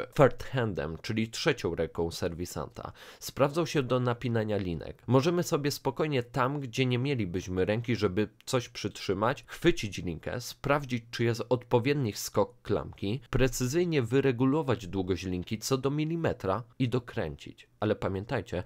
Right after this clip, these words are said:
że dokręcamy właściwym końcem klucza imbusowego, a nie końcówką kulową, która obrabia śruby. Jako jego drugie zastosowanie warto podkreślić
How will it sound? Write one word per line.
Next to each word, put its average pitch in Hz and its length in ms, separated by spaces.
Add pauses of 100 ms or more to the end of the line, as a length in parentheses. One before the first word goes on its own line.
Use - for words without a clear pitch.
że 113 160
dokręcamy 120 600
właściwym 117 540
końcem 90 360
klucza 95 340
imbusowego, 104 680
a 131 60
nie 135 140
końcówką 131 500
kulową, 113 580
która 110 360
obrabia 92 460
śruby. - 460 (140)
Jako 117 300
jego 117 280
drugie 113 440
zastosowanie 110 840 (240)
warto 151 360
podkreślić 143 760